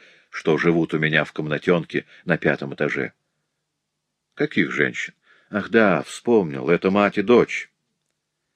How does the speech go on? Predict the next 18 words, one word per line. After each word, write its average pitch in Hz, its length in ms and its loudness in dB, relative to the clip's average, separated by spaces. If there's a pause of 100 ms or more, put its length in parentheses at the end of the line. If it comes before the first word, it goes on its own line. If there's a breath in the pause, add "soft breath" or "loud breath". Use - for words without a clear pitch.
(180)
И 85 80 2
дочка 110 400 6
вас 107 220 4
сильно 104 340 2
распалила, 120 640 6
старый 78 420 2
разбойник. 80 680 2 (400)
Вы 87 120 0
всё 92 200 2
твердили, 92 600 6 (240 soft breath)
до 85 100 0
чего 95 300 4
она 92 180 4
хороша. 107 600 2 (1800)
Она 80 240 -4
уже 85 180 0
больше 87 320 0
никого 90 480 0